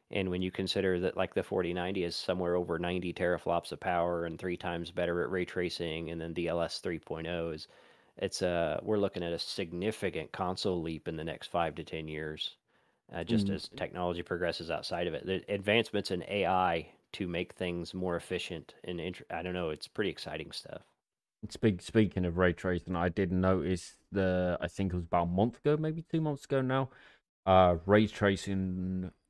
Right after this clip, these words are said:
Speaker 2: has actually fully become real tri-, real-time ray tracing now for nvidia G P Us.
Speaker 1: Sure,
Speaker 2: It wasn't,
Speaker 1: sure.
Speaker 2: it wasn't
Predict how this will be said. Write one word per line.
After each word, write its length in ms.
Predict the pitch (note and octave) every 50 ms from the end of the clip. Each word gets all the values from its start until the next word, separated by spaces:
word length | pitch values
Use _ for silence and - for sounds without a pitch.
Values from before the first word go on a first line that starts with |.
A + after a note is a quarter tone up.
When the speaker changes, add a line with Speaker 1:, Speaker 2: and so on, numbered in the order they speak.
| _ - - -
Speaker 2:
has 200 | G2 G#2 F2+ - _ - G#2+
actually 480 | G#2 G#2 A2+ A2+ - - A#2 A2+ G#2 - _ _ _ _
fully 240 | - A#2 A2 G#2+ G#2+
become 460 | F2+ G#2 G2 - - G2+ F#2+ F#2 F2
real 180 | F2+ F#2+ G2 F#2+
tri-, 240 | - - - F2+ F2 - _ _
real-time 540 | - A2+ G#2 F#2+ - - - F#2+ F#2 F2+ F2 E2
ray 160 | F2+ F2+ F2
tracing 460 | - - - E2+ E2+ - - E2+ F2
now 140 | F2 E2+ E2
for 260 | - - G2+ F#2+ F2+
nvidia 480 | E2+ F2 F#2 F2+ F2 G2 F2+ F2+ F2 E2
G 180 | - F#2+ F2+ E2
P 260 | - D#2+ D#2+ F2 F2+
Us. 220 | E2 - - - _ _ _ _ _ _ _ _ _ _ _ _ _ _ _ _ _ -
Speaker 1:
Sure, 240 | - - E2 F2+ G2
Speaker 2:
It 100 | A2 -
wasn't, 340 | A2 G2+ G2 - - G#2 F#2+
Speaker 1:
sure. 160 | F2+ F#2 - - - - _ _ -
Speaker 2:
it 200 | A#2 G2+ F2 F2+
wasn't 500 | G2 F#2+ F#2+ F#2 - G2 F#2 F#2 D#2+